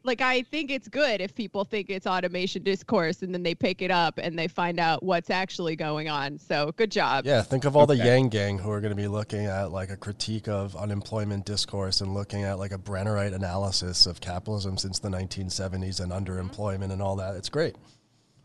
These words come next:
Speaker 3: So I'm gonna
Speaker 1: Yeah.
Speaker 3: sneak it in. I snuck, I did sneak it in. I snuck
Speaker 1: I'm
Speaker 3: it in.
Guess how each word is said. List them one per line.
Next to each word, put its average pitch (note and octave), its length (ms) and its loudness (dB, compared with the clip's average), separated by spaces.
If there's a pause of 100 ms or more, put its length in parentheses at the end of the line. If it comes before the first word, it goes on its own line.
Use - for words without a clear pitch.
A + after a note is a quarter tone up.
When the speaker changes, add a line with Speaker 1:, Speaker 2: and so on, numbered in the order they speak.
(260)
Speaker 3:
So B2 160 2
I'm A#2+ 80 8
gonna A#2+ 120 8
Speaker 1:
Yeah. A#2 60 4
Speaker 3:
sneak A#2 220 0 (120)
it G2+ 80 -4
in. F2+ 220 -2
I F2+ 100 -2
snuck, B2 360 2
I A2 80 4
did C3 240 2
sneak G#2+ 300 -4
it G2+ 80 -4
in. F2+ 200 -8 (300)
I - 60 -4
snuck - 240 2
Speaker 1:
I'm D#4 120 2
Speaker 3:
it - 60 0
in. F2 80 -6